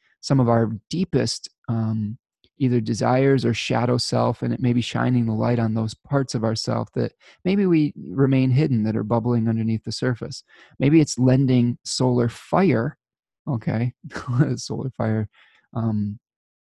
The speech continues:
is also an, an astrology program. Um, <laughs> but maybe it's lending its solar fire to, uh, the plutonic, you know, lava and heating it up a little bit so we get a little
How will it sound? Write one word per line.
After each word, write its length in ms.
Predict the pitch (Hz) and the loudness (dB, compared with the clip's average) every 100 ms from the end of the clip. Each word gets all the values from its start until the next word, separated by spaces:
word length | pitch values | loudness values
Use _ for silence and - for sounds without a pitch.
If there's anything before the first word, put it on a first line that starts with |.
| - | -6
is 140 | 107 | -4
also 420 | 110 113 113 107 - | -4 -4 -4 -4 -4
an, 140 | 113 107 | -8 -6
an 80 | 113 | -8
astrology 440 | 110 - 117 117 110 | -8 -4 -2 -2 -4
program. 500 | - 113 104 107 117 _ - - _ _ - | -6 -6 -4 -4 -6 _ -20 -20 _ _ -6
Um, 420 | 110 107 117 - _ - - | -4 -4 -6 -12 _ -14 -14
<laughs> 260 | - - | -18 -4
but 360 | 160 131 147 135 - 156 - | -2 2 2 2 -6 -14 0
maybe 200 | 143 147 | 4 4
it's 160 | 139 | 2
lending 360 | 147 139 135 127 | 2 4 4 2
its 180 | 135 113 | -2 -4
solar 400 | - 131 127 120 | -2 2 4 2
fire 380 | - 117 117 120 | 2 0 2 0
to, 480 | - 147 131 123 120 - - - | 0 4 6 4 0 -12 -20 -6
uh, 280 | 117 113 113 - | -2 -2 -4 -6
the 120 | 123 | -6
plutonic, 960 | 123 - 131 - - 135 135 127 - - _ _ _ | -6 -2 -2 -2 -4 0 2 2 -2 -12 _ _ _
you 120 | 123 | -2
know, 340 | 110 107 104 - _ _ | 0 0 -4 -8 _ _
lava 680 | - 123 110 123 113 101 120 - _ _ | -6 0 2 2 0 -2 -6 -12 _ _
and 120 | 117 | -4
heating 460 | - - 147 143 120 | -4 2 4 6 6
it 80 | |
up 180 | 120 117 | 2 2
a 20 | |
little 220 | 110 110 110 | 0 0 0
bit 160 | 113 | -2
so 120 | - | -4
we 120 | 113 107 | -4 0
get 200 | 123 - | 0 0
a 40 | |
little 260 | 123 117 | 0 0